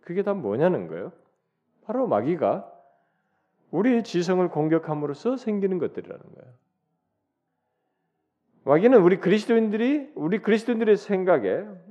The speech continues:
이런 공격을 정말로 전략을 세워서, 이 괴계라고 하는 것처럼 전략을 가지고 공격을 합니다. 그러면서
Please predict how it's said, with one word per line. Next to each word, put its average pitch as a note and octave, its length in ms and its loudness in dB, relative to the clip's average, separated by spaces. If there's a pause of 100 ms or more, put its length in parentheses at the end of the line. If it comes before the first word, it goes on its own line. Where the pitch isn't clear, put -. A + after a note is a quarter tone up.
이런 A3 400 4
공격을 F#3 680 0 (1500)
정말로 C4 520 -8
전략을 F3 500 2
세워서, F2 340 -10
이 G2+ 160 -16
괴계라고 A#2+ 540 2
하는 G2+ 140 -6
것처럼 B2 380 -12
전략을 C3+ 520 -4
가지고 A2+ 560 -6 (240)
공격을 D#2 380 -8
합니다. E2 440 -14 (880)
그러면서 F3 720 -4